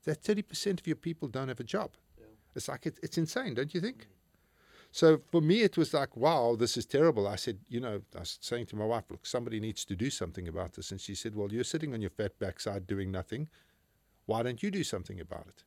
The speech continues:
Speaker 2: Mm.
Speaker 1: And at the time I thought, "Wow, you know, there's actually, you know, it, it, somebody could be me. You know, why not?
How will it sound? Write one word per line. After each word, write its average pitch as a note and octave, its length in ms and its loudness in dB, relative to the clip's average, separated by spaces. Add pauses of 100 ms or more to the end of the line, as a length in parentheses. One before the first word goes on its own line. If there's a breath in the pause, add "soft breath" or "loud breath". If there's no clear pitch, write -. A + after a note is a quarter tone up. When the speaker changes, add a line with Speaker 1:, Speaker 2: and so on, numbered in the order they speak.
(120 soft breath)
Speaker 2:
Mm. - 80 -20 (800 soft breath)
Speaker 1:
And D#3+ 100 0
at E3+ 100 0
the F#3 100 2
time A3+ 260 2
I G#3+ 80 4
thought, - 260 2
"Wow, D3+ 300 6
you A#2 160 2
know, C3+ 160 4
there's A#2+ 340 0
actually, D#3 580 -6 (1000)
you D3 120 0
know, D3 100 4
it, B2 260 -2
it, - 140 -8 (100)
somebody E3 640 -2 (720)
could C3+ 160 0
be D#3 120 0
me. E3+ 240 -4 (280)
You G#2 100 -8
know, G2+ 80 -4
why A#2+ 180 0
not? F#3 300 -4